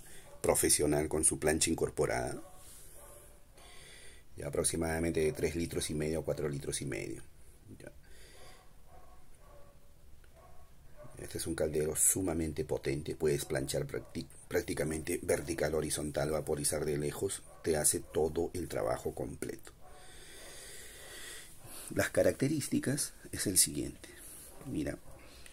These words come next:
acá por este lado de aquí nosotros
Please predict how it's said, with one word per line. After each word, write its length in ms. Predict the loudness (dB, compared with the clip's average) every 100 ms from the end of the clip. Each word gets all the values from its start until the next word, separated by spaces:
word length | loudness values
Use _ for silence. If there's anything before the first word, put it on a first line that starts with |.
| -18 -18 -16 -4
acá 400 | 0 4 2 0 -14 -20 -18 -18 -16 -16 -2
por 140 | 2
este 220 | 4 4
lado 240 | 4 6 6
de 100 | 6
aquí 300 | 6 4 6
nosotros 600 | 8 8 6 6 4 2